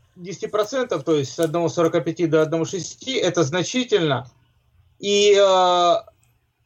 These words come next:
в Польше, например, молодёжь очень становится либеральной. То есть нужно смотреть на цифры.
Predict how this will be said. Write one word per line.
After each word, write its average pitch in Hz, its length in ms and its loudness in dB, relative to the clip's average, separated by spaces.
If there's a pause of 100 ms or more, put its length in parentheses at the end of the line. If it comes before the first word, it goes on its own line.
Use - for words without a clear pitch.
(880)
в - 140 -20
Польше, 262 360 -2
например, 190 680 0
молодёжь 190 500 2
очень 165 300 -8
становится 175 440 -6
либеральной. 160 520 0
То 131 100 -6
есть - 300 -12
нужно 233 320 0
смотреть 202 460 0
на 185 140 -4
цифры. 180 540 -6